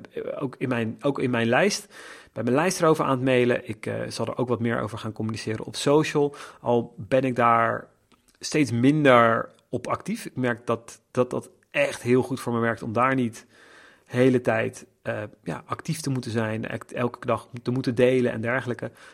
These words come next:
Gaat zeker wel weer komen. Maar ik merk dat ik zo ontzettend goed werk op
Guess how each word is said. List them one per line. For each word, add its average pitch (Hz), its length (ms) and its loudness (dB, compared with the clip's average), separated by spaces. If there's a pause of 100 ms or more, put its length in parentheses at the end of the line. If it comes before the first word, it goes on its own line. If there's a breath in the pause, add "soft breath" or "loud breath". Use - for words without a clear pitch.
Gaat - 240 0
zeker 175 300 6
wel 156 100 8
weer 135 140 4
komen. 110 440 0 (400 loud breath)
Maar 123 160 2
ik 123 80 0
merk 143 280 4
dat 127 220 2
ik - 340 -10 (220)
zo 170 600 6
ontzettend 135 520 0
goed 117 160 -4
werk 117 280 0
op 117 220 -4